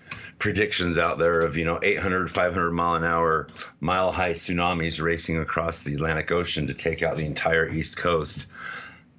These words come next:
I don't know that that'll happen. I, I don't honestly see it happening quite like that. Um,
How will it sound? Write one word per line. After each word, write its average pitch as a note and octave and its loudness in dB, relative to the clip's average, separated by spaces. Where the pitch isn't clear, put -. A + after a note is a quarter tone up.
I B2+ 4
don't F#2+ 0
know D#2 0
that D2 -2
that'll D#2 2
happen. E2 0
I, G#2 -2
I G#2+ -2
don't F2+ -2
honestly D#2 -2
see F2 -2
it D#2 -2
happening E2 0
quite E2 0
like F#2 2
that. F2 0
Um, E2+ -2